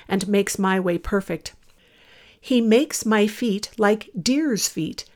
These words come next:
and sets me on my high places. He teaches my hands to war so that my arms bend a bow of bronze. You have also given me the shield of your salvation.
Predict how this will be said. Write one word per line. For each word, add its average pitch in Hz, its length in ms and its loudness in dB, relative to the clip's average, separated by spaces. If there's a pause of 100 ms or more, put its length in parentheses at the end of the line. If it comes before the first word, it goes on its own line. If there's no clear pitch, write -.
and 170 160 -2
sets - 360 2
me 247 160 2
on 180 220 0
my 170 160 0
high 208 300 2
places. 185 640 -2 (480)
He - 180 0
teaches 214 520 4
my 202 160 4
hands 180 580 0
to 226 140 -2
war 208 340 6
so 202 160 2
that 180 160 2
my 190 220 2
arms 196 360 2
bend 190 280 2
a 196 80 4
bow 185 240 0
of 175 160 -2
bronze. 190 640 0 (640)
You 240 140 2
have 226 200 6
also 262 360 2
given 226 320 4
me 202 160 4
the 202 100 0
shield 220 440 2
of 208 100 0
your 202 160 2
salvation. 185 720 0